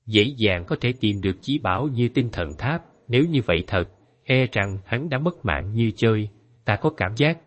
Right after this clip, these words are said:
tinh thần tháp rất có thể là, là chỗ chết của ta. La Phong quét một quan nhìn không gian cấm sa mạc. Vừa rồi ánh mắt của con bò cạp kim giáp còn rét ẩn chứa tình cảm, sát ý trong ánh mắt đó làm trong lòng hắn hơi ớn lạnh. Hắn ớn lạnh,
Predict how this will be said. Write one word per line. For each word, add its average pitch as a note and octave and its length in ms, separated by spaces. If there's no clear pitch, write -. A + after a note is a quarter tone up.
tinh E3 200
thần G2 260
tháp D#3 260
rất F3+ 140
có F#3 120
thể F#2 340
là, F#2 180
là E2+ 200
chỗ E2 280
chết F#3 140
của A#2 120
ta. G#2 320
La A#2+ 260
Phong B2+ 220
quét F#3+ 260
một G2+ 240
quan A#2+ 240
nhìn F#2 200
không A2+ 260
gian G#2+ 180
cấm A#2+ 200
sa A#2+ 260
mạc. E2 280
Vừa C#3 140
rồi A#2 220
ánh F3 240
mắt G3+ 180
của C3+ 100
con B2 260
bò F#2 160
cạp F2 220
kim B2 220
giáp B2+ 240
còn G2+ 200
rét C#3 160
ẩn A2 260
chứa D3+ 160
tình D#2 220
cảm, D#2+ 280
sát F3 240
ý F3+ 240
trong B2 140
ánh C3 180
mắt F3+ 200
đó D3 180
làm F2 300
trong A2 160
lòng D#2+ 220
hắn D3+ 180
hơi C3+ 220
ớn D#3+ 260
lạnh. D#2 160
Hắn F3 220
ớn F#3+ 220
lạnh, F2 160